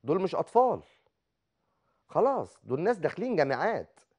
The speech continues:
آه، امور كتير. انا، انا نفسي، آه، يعني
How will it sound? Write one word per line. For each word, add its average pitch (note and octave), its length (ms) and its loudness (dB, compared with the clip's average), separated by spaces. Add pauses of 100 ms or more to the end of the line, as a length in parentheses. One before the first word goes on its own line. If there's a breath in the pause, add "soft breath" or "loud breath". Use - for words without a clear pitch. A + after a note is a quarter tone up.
(1000)
آه، D3 500 2
امور C#4 240 0
كتير. G#3 480 2
انا، F#3 240 4
انا F#3+ 140 2
نفسي، E3 580 -4
آه، G2 540 -2 (680)
يعني A2 480 0